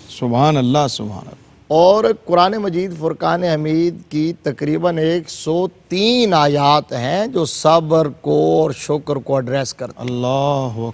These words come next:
Speaker 2: खास तौर पर
Speaker 1: अल्लाहु
Speaker 2: सब्र के
Speaker 1: अकबर,
Speaker 2: हवाले से
Speaker 1: अल्लाहु
Speaker 2: एक सौ तीन आयात,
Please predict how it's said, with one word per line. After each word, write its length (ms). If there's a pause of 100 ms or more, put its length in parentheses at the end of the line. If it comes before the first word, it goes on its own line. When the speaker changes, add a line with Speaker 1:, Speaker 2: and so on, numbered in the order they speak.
(100)
Speaker 2:
खास 320
तौर 160
पर 140
Speaker 1:
अल्लाहु 280
Speaker 2:
सब्र 160
के 60
Speaker 1:
अकबर, 120
Speaker 2:
हवाले 360
से 160
Speaker 1:
अल्लाहु 80
Speaker 2:
एक 80
सौ 160 (160)
तीन 560
आयात, 420